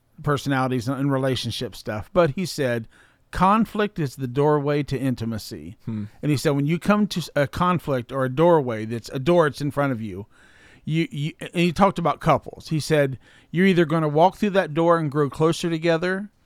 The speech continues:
Speaker 1: or you're gonna step away from it and grow further apart." And so there's
Speaker 2: Hmm.
Speaker 1: a-, so conflict in any kind of dimension is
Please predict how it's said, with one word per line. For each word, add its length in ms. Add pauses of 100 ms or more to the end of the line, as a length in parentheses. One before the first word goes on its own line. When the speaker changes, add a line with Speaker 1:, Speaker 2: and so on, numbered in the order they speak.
(340)
Speaker 1:
or 100
you're 180
gonna 240
step 320
away 240
from 240
it 40
and 100
grow 160
further 340
apart." 480 (720)
And 240
so 260
there's 220
Speaker 2:
Hmm. 100
Speaker 1:
a-, 120 (100)
so 180
conflict 760
in 140
any 280
kind 280
of 100
dimension 800 (420)
is 500